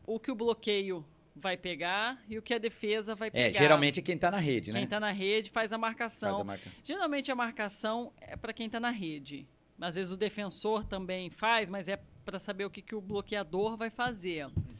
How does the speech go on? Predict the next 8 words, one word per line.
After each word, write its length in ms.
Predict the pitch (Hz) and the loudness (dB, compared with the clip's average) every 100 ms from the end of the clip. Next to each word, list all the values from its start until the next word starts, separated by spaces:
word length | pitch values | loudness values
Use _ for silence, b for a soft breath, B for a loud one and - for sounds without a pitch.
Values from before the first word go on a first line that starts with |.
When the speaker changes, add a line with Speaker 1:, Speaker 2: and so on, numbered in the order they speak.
| 110 B B | -14 B B
Speaker 1:
E 160 | 320 494 | -4 -4
tem 580 | - 254 233 277 339 285 | 2 4 6 4 2 0
as 180 | 247 247 | 2 2
jogadas 800 | 254 294 226 214 214 214 262 277 - | 4 4 6 8 6 6 2 2 -4
que 60 | - | -2
é 160 | 240 254 | -2 -2
ensaiadas, 920 | 214 - 262 262 220 208 170 160 165 | -4 2 4 6 6 4 2 -2 2
ó, 340 | 196 175 151 | 2 4 0